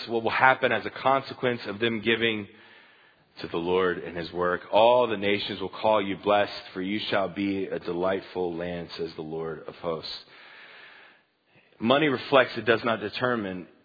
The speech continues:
The nations around, all the nations will call you blessed for two different reasons. Number one is because the Lord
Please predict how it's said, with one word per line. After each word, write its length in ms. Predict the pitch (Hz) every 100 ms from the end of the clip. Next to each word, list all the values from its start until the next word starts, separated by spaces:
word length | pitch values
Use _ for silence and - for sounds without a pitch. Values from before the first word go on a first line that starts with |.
| _ _ _
The 80 | 117
nations 760 | 113 123 147 160 - 156 147 123
around, 320 | 120 113 110
all 400 | - 131 151 165
the 100 | 147
nations 500 | 131 131 135 - 135
will 120 | 113 110
call 360 | - 123 131
you 360 | 131 127 127 120 98
blessed 480 | 110 113 101 - -
for 100 | 113
two 260 | - - 143
different 320 | 143 139 113
reasons. 380 | 127 117 101 101
Number 180 | 113
one 320 | 110 117 120 117
is 100 | 104
because 260 | 104 107 -
the 80 |
Lord 560 | 101 101 113 120 123 117